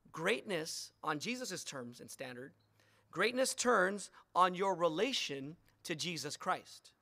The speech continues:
Because Jesus Christ is infinitely great. Jesus is the greatest in the universe. And whoever is closest to Jesus is the greatest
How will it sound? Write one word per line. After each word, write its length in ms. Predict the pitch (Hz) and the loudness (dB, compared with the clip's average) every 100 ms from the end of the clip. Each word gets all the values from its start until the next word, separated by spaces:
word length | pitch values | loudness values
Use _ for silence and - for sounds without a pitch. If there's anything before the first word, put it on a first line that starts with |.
| _ _ _ _ _ | _ _ _ _ _
Because 300 | - 170 208 | -4 2 2
Jesus 340 | 135 226 214 185 | 4 2 2 2
Christ 560 | 233 233 196 - - - _ _ _ | 6 6 4 -2 -8 -16 _ _ _
is 180 | 185 214 | -2 0
infinitely 540 | 294 339 240 247 220 214 | 6 6 8 6 6 4
great. 420 | 185 151 - - _ _ _ _ _ _ _ _ _ _ | 4 4 2 -18 _ _ _ _ _ _ _ _ _ _
Jesus 300 | 190 302 254 | 4 4 6
is 120 | 240 | 2
the 80 | 185 | 2
greatest 420 | 170 180 123 - | 4 4 4 -6
in 100 | 170 | -4
the 60 | 151 | -2
universe. 540 | 196 185 110 - - _ _ _ _ _ _ _ | 0 -2 -6 -16 -20 _ _ _ _ _ _ _
And 160 | 139 156 | -4 2
whoever 280 | 196 247 240 | 4 8 6
is 80 | |
closest 540 | - - 226 240 247 - | 6 2 2 4 -2 -4
to 60 | |
Jesus 600 | 180 269 196 185 214 - - _ _ _ | 2 2 4 2 0 -12 -16 _ _ _
is 180 | 233 202 | 0 2
the 100 | 214 | 4
greatest 560 | 220 180 127 - - | 6 4 -2 -14 -20